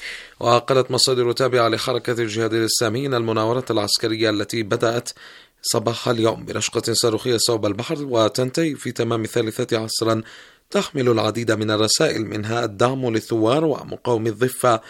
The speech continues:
في ظل زيادة انتهاكات الاحتلال، وتأكيداً على معادلة وحدة الساحات التي رسختها حركة الجهاد الإسلامي وسرايا القدس خلال معركة وحدة الساحات التي اندلعت في آب من العام الماضي. هجم مقاومون فلسطينيون بوابل من الرصاص والعبوات المحلية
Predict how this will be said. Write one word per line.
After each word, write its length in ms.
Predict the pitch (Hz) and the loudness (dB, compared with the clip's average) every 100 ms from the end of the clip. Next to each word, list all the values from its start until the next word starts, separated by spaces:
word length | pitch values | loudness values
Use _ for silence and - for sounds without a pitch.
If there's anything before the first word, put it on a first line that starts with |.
| - - _ | -20 -20 _
في 240 | - 165 | -2 0
ظل 260 | 147 208 196 | 2 2 2
زيادة 380 | 147 156 147 139 | 4 4 4 0
انتهاكات 600 | 139 123 127 113 - 143 | -2 2 2 2 -2 -2
الاحتلال، 500 | 127 120 - 113 - | -2 -2 0 -2 -2
وتأكيداً 640 | - - 113 - 123 139 156 | -6 -2 -2 0 -2 0 0
على 140 | 139 | 0
معادلة 480 | 123 113 110 127 120 123 | 2 2 2 0 0 0
وحدة 300 | 123 123 117 | 0 -2 -4
الساحات 540 | 113 - 117 131 143 - | -2 0 0 0 -2 -4
التي 260 | - - | -8 -2
رسختها 640 | 110 104 120 143 135 135 123 - - _ | -2 0 -2 -4 0 0 0 -6 -20 _
حركة 560 | - 139 202 - 170 156 | 0 0 0 -2 -2 -2
الجهاد 380 | 117 120 143 131 | -2 -4 -2 0
الإسلامي 440 | 120 - 113 131 | 2 2 0 -2
وسرايا 540 | 139 123 135 117 120 | -4 0 2 2 2
القدس 380 | 110 - 139 - | 0 0 0 -2
خلال 320 | 113 101 104 | -2 -4 -2
معركة 540 | 107 107 127 143 127 120 | 0 2 0 -2 -2 0
وحدة 280 | 120 123 117 | 0 -4 -2
الساحات 520 | 113 123 113 135 123 - - - _ - | 0 0 2 2 2 -2 -12 -20 _ -10
التي 280 | 190 160 151 | -8 -4 -4
اندلعت 440 | 123 120 113 110 - | 2 4 4 2 -2
في 220 | 117 - | -8 0
آب 240 | 110 101 95 | 0 0 -4
من 180 | 110 104 | -6 -4
العام 340 | 98 104 98 | -4 -4 -4
الماضي. 340 | 104 104 101 - _ _ _ _ - - - - - - _ | -6 -6 -8 -10 _ _ _ _ -16 -16 -20 -20 -20 -20 _
هجم 300 | 180 156 151 | 0 2 2
مقاومون 680 | 135 123 120 135 123 123 120 | 2 0 -2 -2 -2 -2 -4
فلسطينيون 640 | - 120 - 123 123 120 | -4 -2 -2 -2 -2 -2
بوابل 440 | 110 120 120 117 117 | 2 2 4 2 2
من 140 | 113 | 4
الرصاص 440 | 107 113 143 135 131 | 4 6 4 4 4
والعبوات 500 | 113 107 110 120 120 | 4 4 2 2 -2
المحلية 580 | 107 107 113 110 110 | -4 -4 -6 -2 -2